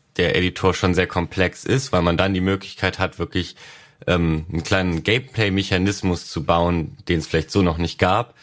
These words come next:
Ähm, und da hab ich schon ganz nette Compilations gesehen, die haben mich jetzt alle nicht vom Hocker gehauen, aber da dachte ich, okay,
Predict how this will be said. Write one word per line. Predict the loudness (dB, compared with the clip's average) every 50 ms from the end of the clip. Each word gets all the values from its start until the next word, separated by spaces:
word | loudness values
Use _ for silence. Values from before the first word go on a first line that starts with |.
| -20 -20 -20 -20 -20 _ -4
Ähm, | 0 2 2 4 2 2
und | 2 2 0 0 -2 -2 0
da | 2 2
hab | 4 2
ich | 0 0
schon | 0 0 2 0 0 0
ganz | 0 0 2 2
nette | 2 2 2
Compilations | 2 0 0 0 2 4 4 4 2 0 -4 -6 -4 -2
gesehen, | 0 0 2 4 4 4 4 4
die | 4 2
haben | 2 2 2 0
mich | 0 -2
jetzt | 0 0
alle | 2 2
nicht | 2 0 0
vom | 0 0 2
Hocker | 2 0 2 0 0
gehauen, | 0 2 2 2 2 2
aber | 2 0 0
da | 0 2
dachte | 2 0 0 -2 -6
ich, | -6 -6
okay, | -6 -2 0 0 2 2 2 0